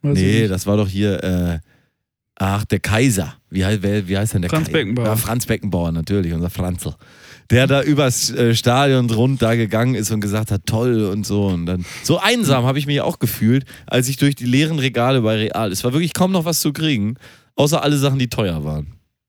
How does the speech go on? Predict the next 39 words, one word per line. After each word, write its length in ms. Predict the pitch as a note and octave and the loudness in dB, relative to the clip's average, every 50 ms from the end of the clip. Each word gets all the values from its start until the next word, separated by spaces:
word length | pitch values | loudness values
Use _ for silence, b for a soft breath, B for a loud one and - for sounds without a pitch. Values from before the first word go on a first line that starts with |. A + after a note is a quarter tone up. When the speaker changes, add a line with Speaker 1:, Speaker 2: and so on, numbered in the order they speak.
| _ _ - | _ _ -6
Speaker 1:
Hm. 160 | B2+ B2 A#2+ - _ _ _ _ _ _ _ _ _ _ _ - | -6 -4 -6 -8 _ _ _ _ _ _ _ _ _ _ _ -10
Speaker 2:
Den 60 | F2 | -8
Rest 220 | F2 F#2+ G#2 - | -6 -6 -2 -2
hatten 200 | A2 G#2 - A2 | -2 -2 0 -2
sie 100 | G2+ G2+ | -4 -4
schon 140 | F#2+ G#2+ G#2+ | -4 -2 -2
mitgenommen. 500 | G#2+ G#2+ - - E2 D#2+ D#2+ D#2+ E2+ F2+ b b b b b | -2 -4 -4 -4 -2 -2 -2 -2 -4 -6 b b b b b
Also 180 | - A2+ A2 | -2 0 0
Real 300 | A2 A#2+ B2 B2 D3 F3 | 2 2 2 2 2 2
geht 160 | F3+ D#3 E3+ E3 | 0 0 0 0
den 120 | D#3 C#3 | 0 0
Bach 180 | B2 C#3 D3 D#3+ | 0 0 0 0
runter, 240 | F3+ D#3+ D3+ B2 | 0 0 0 2
wird 140 | C3+ E3 D#3+ | 2 2 2
jetzt 280 | F3+ F#3 E3 - - - | 2 0 -2 -2 0 4
durch 300 | C3 C3+ D3+ F3 F3 - | 4 6 6 4 2 0
Kaufland 500 | - C#3 C#3+ D#3 F3 - - E3 D#3+ - | 0 2 2 2 2 0 -2 -4 -2 -2
ersetzt. 540 | - A2+ G#2+ G2 C3 E3 G3 - - B B B B B B | -2 -2 0 0 0 -2 -2 -6 -12 B B B B B B
Und 180 | B - C#3 C3+ | B 0 2 2
ich 120 | C3 B2 | 2 2
denke, 280 | - C3+ D3 E3 F3 E3 | 2 2 2 2 2 0
das 300 | A#2+ C#3+ D3+ G3 - - | 2 2 2 2 0 0
kann 220 | - E3 F3 E3+ | 0 0 0 2
auch 160 | A2+ A#2 D#3+ D#3 | 0 0 0 2
eine 120 | D#3+ D#3 | 0 0
Synergie 520 | C#3 C#3 D3+ D3+ C#3+ C3 A#2 A#2 C3 D3+ | 0 0 0 2 0 0 0 -2 -2 0
noch 220 | E3 E3 D#3 D3 C3+ | 2 2 0 0 0
sein. 420 | C3 B2+ C3+ C3+ C3+ C3 C3+ C3+ B B B B B B B | 0 0 2 2 0 0 0 -4 B B B B B B B
Das 180 | A#2+ B2+ B2 | 2 2 4
sind 260 | C3 C#3+ C#3 C#3+ C#3 | 4 2 2 2 2
ungeahnte 840 | - D3 D#3+ F3 G3 F#3+ D#3 D3 B2+ C3 B2+ C3 C#3 C#3 C3 B2+ A2 | 2 2 2 2 2 2 0 2 2 2 2 2 2 2 0 -2 -2
Tiefen, 500 | - - D3+ D#3 G3 D3+ - - C3+ B2+ | 0 0 2 2 2 0 0 0 2 2
die 180 | A2+ - C#3 C3+ | 2 2 0 0
da 180 | B2+ A#2+ A#2 A#2 | 0 0 0 0
noch. 280 | A2+ - B2 A#2+ - - _ - - - _ _ _ _ _ B B B B B B B B - | 0 -2 -2 -4 -6 -10 _ -20 -20 -20 _ _ _ _ _ B B B B B B B B 2
Mariannengraben 920 | C#3 C#3+ C#3+ D3 C#3+ C#3 D#3 F3 F#3 F#3 D#3+ D3 C#3+ C#3+ D3+ D#3 D3+ D#3 | 2 4 4 4 4 4 4 2 2 0 0 2 2 2 2 2 0 0
ist 220 | C3+ D3+ C3 - C#3 | -2 -2 0 2 2
nichts 380 | D3+ E3+ D#3 - - - - | 2 2 2 0 -6 -8 -4
dagegen. 540 | - - D#2+ D#2 C#2+ D#2+ D#2 D#2 D2+ D2+ D2 | -4 -4 -4 -4 -4 -6 -6 -4 -4 -6 -6